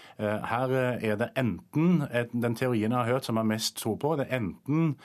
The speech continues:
britisk, eh, etterretning, altså M I five, som, som er så redde for terrorangrep i forhold til, eh, O L i London,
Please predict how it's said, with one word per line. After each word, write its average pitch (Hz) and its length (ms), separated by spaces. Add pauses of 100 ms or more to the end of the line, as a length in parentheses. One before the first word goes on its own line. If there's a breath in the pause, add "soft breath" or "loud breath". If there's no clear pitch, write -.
(260 loud breath)
britisk, 110 640
eh, 127 320
etterretning, 127 500
altså 131 200
M 113 80
I 110 100
five, 131 300
som, 120 360 (320 loud breath)
som 117 220
er 107 100
så 110 160
redde 104 280
for 117 100
terrorangrep 98 680
i 117 60
forhold 95 240
til, 110 280
eh, 110 380
O 104 160
L 120 240
i 110 100
London, 131 540